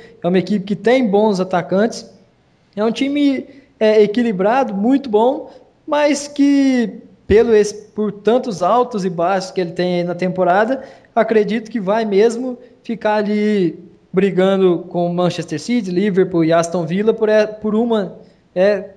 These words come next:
que são quatro equipes brigando por três vagas aí nas competições europeias. É, o Tottenham,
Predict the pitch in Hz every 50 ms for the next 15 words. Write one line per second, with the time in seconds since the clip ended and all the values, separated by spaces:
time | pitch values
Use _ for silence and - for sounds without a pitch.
0 | _ - 156 - - 185 180 180 - - 185 214 226 220 226 208 180 - - 214
1 | 226 240 226 - - 214 240 233 214 233 240 233 240 247 226 175 - - 220 240
2 | 247 196 165 175 180 185 190 190 190 190 175 180 185 190 208 190 - - 214 185
3 | 214 220 220 220 208 214 214 196 214 220 220 214 214 175 160 151 147 139 120 -
4 | - - _ _ _ _ _ _ _ _ _ _ _ _ _ _ _ 196 175 180
5 | 185 185 185 196 214 214 220 233 214 196 208 208 196 190 185